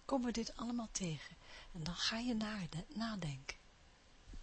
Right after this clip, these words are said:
Eindelijk, zou je kunnen zeggen, van jezelf. En ja, dat geldt voor alle mensen hoor. Iedereen.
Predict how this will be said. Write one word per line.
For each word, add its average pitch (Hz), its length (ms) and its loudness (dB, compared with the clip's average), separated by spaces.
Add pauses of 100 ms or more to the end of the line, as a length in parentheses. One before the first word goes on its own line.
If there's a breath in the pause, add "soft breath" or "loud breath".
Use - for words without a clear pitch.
(3500)
Eindelijk, 170 680 0 (280)
zou 185 260 8
je 175 140 2
kunnen 165 300 4
zeggen, 170 340 8
van 147 300 2
jezelf. 147 760 0 (680 loud breath)
En 202 120 4
ja, 175 220 4 (380)
dat - 180 -2
geldt - 320 2
voor - 140 2
alle 185 200 0
mensen 190 460 6
hoor. 175 120 -6 (1800)
Iedereen. 208 540 2